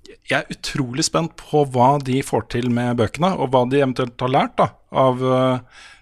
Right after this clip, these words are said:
eh, hva de, hva H B O har gjort med Game of Thrones. Fordi potensialet i den type utrolig intrikate historier med massevis av plottråder og rollegal-, stort rollegalleri og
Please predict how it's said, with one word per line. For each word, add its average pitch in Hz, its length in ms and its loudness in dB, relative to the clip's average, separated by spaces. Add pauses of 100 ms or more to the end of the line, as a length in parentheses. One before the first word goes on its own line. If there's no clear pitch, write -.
(120)
eh, 127 580 -2
hva 123 260 -2
de, 135 120 0 (100)
hva 123 240 4
H 107 100 -6
B 120 100 -2
O 107 80 0
har 113 120 0
gjort - 120 -10
med 117 100 -4
Game 104 120 -2
of 107 100 -6
Thrones. 123 360 -2 (520)
Fordi 127 320 -4
potensialet 139 760 0
i - 20 2
den 127 200 -2
type - 260 -4
utrolig 127 480 -4
intrikate 117 560 -4
historier 120 440 -4
med 143 120 -4
massevis 143 680 -2
av 127 200 -2
plottråder 123 680 -4
og 135 100 -2
rollegal-, 110 640 -2
stort 131 300 -4
rollegalleri 120 960 0
og 127 180 2